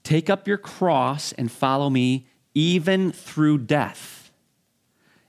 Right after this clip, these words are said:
And here's the promise. "And then you will see glory." Then you will experience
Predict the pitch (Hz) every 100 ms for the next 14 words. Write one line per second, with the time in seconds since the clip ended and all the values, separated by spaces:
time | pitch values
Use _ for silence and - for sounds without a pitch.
0 | - 120 110 - 135 127 - 123 - 127
1 | 117 82 - - - - _ _ _ _
2 | _ _ _ 107 98 107 143 170 117 98
3 | 101 - _ _ _ 110 113 110 101 -
4 | - 98 - 104 101 92 73 - _ _
5 | _ _ _ _ _ _ _ _ _ -
6 | 113 104 196 240 160 110 - _ _ 123
7 | 123 110 - - 120 107 101 98 92 -
8 | -